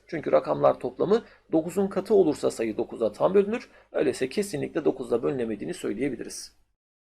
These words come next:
Onuncu soruda dört basamaklı beş yüz otuz dört A sayısı dokuza bölündüğünde yedi kaldığına göre A kaçtır? Demek ki bu sayının rakamlar toplamı dokuzun katlarından yedi fazla olmalıymış. Rakamlarını topladığımızda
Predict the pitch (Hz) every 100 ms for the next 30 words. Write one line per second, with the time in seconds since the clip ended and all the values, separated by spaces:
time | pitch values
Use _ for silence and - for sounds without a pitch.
0 | _ _ 185 208 208 202 175 147 202 -
1 | _ 208 254 - - 156 120 - 214 202
2 | 202 190 190 190 165 175 165 - 165 151
3 | 143 120 - 247 262 196 196 156 147 160
4 | 139 113 107 202 233 - 175 131 185 123
5 | 113 107 117 185 202 208 220 220 165 -
6 | - - - - - 143 117 202 202 202
7 | 127 143 233 - - - _ 170 208 196
8 | 220 214 196 - 127 120 196 175 131 131
9 | 196 196 - 190 247 240 220 233 - 196
10 | 160 165 - - 135 123 110 107 101 -
11 | - - _ 147 202 202 185 175 175 196
12 | 190 143 127 113 123 214